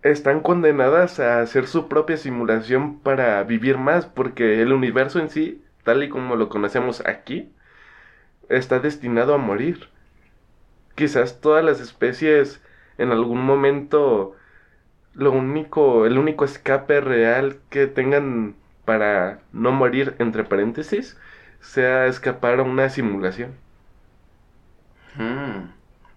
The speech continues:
Speaker 2: no lo había pensado así.
Speaker 1: <laughs>
Speaker 2: Pero es que yo no, yo no lo veía desde la teoría de que tú mismo llegaste al punto de que puedes crear tu propia simulación y te metes ahí.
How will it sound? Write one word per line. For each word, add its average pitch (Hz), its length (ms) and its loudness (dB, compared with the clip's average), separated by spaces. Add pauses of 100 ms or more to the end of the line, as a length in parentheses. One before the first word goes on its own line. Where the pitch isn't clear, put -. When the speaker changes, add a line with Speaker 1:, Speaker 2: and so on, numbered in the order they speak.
Speaker 2:
no 101 160 -4
lo 110 80 0
había 110 220 -4
pensado 101 500 -12
así. - 260 -20 (460)
Speaker 1:
<laughs> - 580 -2 (200)
Speaker 2:
Pero 127 180 4
es 120 320 2
que 139 320 -2
yo 123 120 0
no, 127 420 0
yo 110 180 0
no 131 220 2
lo 131 160 2
veía 113 280 2
desde 120 320 -4
la 101 220 -2
teoría 101 320 -4
de 120 160 0
que 104 120 -10
tú 101 180 -10
mismo 110 760 -6 (260)
llegaste 98 400 -4
al 104 140 -4
punto 110 420 -4
de 107 200 -2
que 92 260 -10 (120)
puedes 98 260 -2
crear 95 300 -2
tu 101 120 -8
propia 107 320 -8
simulación 101 640 -8
y 113 40 -4
te 98 180 -4
metes 107 460 -6
ahí. 95 320 -10